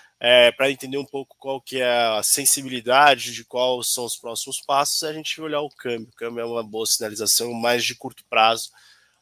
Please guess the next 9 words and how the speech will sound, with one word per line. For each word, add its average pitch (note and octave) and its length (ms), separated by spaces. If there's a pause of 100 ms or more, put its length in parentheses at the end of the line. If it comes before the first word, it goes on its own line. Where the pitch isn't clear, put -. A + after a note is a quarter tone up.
(120)
é, G2 400
pra A#2+ 160
ver A2+ 380
como A2+ 260
que - 140
o A#2 40
mercado G#2 500
vai G#2+ 180
reagir G2 580